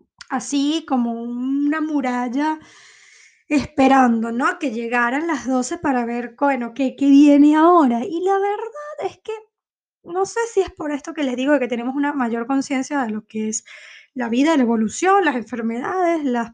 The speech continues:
pandemias y lo que sea, que estábamos como, bueno, después no fue tan, no fue tan duro como pensábamos, como que pa-, llegaron las doce,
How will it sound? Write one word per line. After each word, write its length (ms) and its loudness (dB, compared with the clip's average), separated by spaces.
pandemias 640 -2
y 120 -2
lo 140 -4
que 140 -12
sea, 300 -2
que 100 0
estábamos 520 2
como, 320 0
bueno, 580 -2
después 320 -8
no 100 0
fue 180 0
tan, 380 -2
no 140 -6
fue 180 -8
tan 380 0
duro 280 2
como 240 -2
pensábamos, 640 -4
como 240 -12
que 140 -14
pa-, 80 -8
llegaron 380 -2
las 100 -6
doce, 480 -4